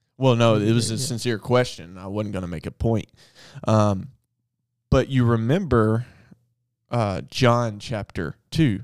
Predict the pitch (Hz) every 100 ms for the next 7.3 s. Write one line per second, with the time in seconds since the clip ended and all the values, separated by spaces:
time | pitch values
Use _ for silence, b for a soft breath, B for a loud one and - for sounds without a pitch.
0 | - - - 214 147 107 110 110 85 131
1 | 135 107 92 92 - - B B B B
2 | B B - 113 110 101 - 127 139 131
3 | 117 110 113 110 110 104 104 110 101 107
4 | 95 90 107 104 98 110 107 82 - 110
5 | 107 - - 104 - _ _ _ _ _
6 | _ 85 - - - 120 165 143 - -
7 | 135 117 117